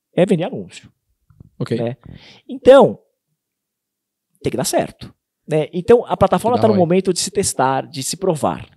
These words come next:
Speaker 1: Né? De se testar, de se provar. Então, ela te impulsiona, ela te dá atração, tudo mais. Então, se você pega,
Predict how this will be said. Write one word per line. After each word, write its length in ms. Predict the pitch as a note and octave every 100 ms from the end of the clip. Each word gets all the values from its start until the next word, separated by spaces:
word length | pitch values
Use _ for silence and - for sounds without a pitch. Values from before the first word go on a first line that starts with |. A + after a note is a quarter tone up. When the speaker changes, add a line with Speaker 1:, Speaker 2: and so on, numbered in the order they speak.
| _
Speaker 1:
Né? 140 | A#2
De 80 | A2+
se 80 | -
testar, 300 | A#2+ G#2 C#2+
de 140 | F#2 A2
se 100 | D3
provar. 420 | D#3+ C#3 G2 E2 _ - - - - -
Então, 240 | E3+ G#3+
ela 100 | A3
te 80 | G3
impulsiona, 680 | F#3 G#3 - F#3+ E3 D#3 D#3+ _
ela 160 | - D3+
te 80 | D#3
dá 80 | C#3
atração, 580 | - - F3 D#3 D3 D3+ -
tudo 160 | E3+
mais. 320 | D3+ D3 C3 -
Então, 360 | E3 - A3+ A3
se 120 | E3
você 240 | F#3 -
pega, 440 | - G3 A#2 F#2